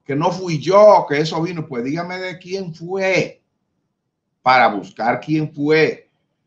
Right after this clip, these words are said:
Y entonces esa persona que hable en español, el que convenció a Leonel.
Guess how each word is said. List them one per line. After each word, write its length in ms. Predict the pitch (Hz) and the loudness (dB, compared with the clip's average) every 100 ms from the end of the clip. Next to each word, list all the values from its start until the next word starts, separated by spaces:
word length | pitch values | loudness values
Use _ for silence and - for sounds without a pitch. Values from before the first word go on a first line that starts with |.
| _ | _
Y 140 | - 139 | -8 -8
entonces 320 | 127 127 143 | -6 -6 -6
esa 200 | 151 151 | -6 -4
persona 800 | 156 147 175 156 143 135 135 _ _ _ _ _ | -4 -4 2 2 2 -2 -6 _ _ _ _ _
que 220 | - 139 | -2 2
hable 800 | 139 151 156 160 156 151 123 - | 6 4 4 4 6 6 4 -2
en 200 | 143 139 | -4 -2
español, 920 | 139 131 - 123 120 123 123 104 76 - _ _ _ _ _ _ _ _ _ _ | -2 -8 -4 -4 -2 -2 -2 -4 -6 -16 _ _ _ _ _ _ _ _ _ _
el 180 | 135 139 | -4 -2
que 160 | 135 - | -4 -6
convenció 800 | 131 120 107 - 127 139 139 - | -4 -2 -4 -2 0 0 -2 -6
a 80 | 127 | -4
Leonel. 480 | 120 104 98 92 | -2 -2 -4 -10